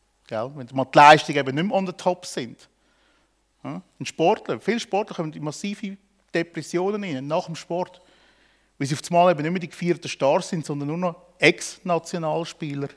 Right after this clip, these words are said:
Ex-Tennisstar und so weiter. Und Beliebtheit, das ist ja so von Meinung von anderen abhängig. Und Meinung könnte sich ja manchmal schneller wechseln als das Aprilwetter.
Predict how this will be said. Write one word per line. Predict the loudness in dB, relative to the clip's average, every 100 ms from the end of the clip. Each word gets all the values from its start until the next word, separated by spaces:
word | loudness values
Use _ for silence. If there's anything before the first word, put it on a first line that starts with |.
| _
Ex-Tennisstar | -2 -2 -6 -16 0 0 0 -8 -6 -6 -6 -8
und | -12
so | -10 -14
weiter. | -14 _ -18 _ _ _ _ _ _ _ _ _ _ _ _ _ _
Und | 0
Beliebtheit, | 4 6 6 6 8 8 8
das | -8
ist | -6
ja | -2
so | 2 2 0 -12 _ _ _ _ _ _ _ _ _ _
von | -8 2
Meinung | 6 6 4 0
von | 2 4 4
anderen | 4 2
abhängig. | 2 0 0 0 -8 -8
Und | 0
Meinung | 6 6 6 -2
könnte | -4 -6 -6
sich | -4
ja |
manchmal | -2 -4 -6
schneller | -6 -2 0 0 2
wechseln | 2 0 -6 -8
als | -6
das |
Aprilwetter. | -8 -6 -8 -6 -6 -8 _